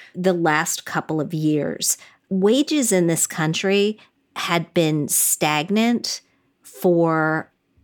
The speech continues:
a decade and a half. We didn't have inflation, which was a really good thing. Inflation has been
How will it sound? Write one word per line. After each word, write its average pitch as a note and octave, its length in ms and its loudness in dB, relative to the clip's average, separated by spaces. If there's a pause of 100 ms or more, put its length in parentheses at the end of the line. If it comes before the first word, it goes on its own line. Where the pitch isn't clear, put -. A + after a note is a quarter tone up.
(160)
a F3 80 0
decade F#3 500 0
and D#3 160 0
a C3 40 -6
half. - 420 -10 (440)
We G#3 100 4
didn't A#3 180 4
have F#3+ 160 2
inflation, F#3+ 760 -2
which F3+ 280 0
was F3 180 4
a E3+ 80 4
really E3+ 240 2
good E3+ 260 -2
thing. C#3+ 240 -2
Inflation E3+ 560 0
has D#3+ 220 -2
been D#3+ 400 0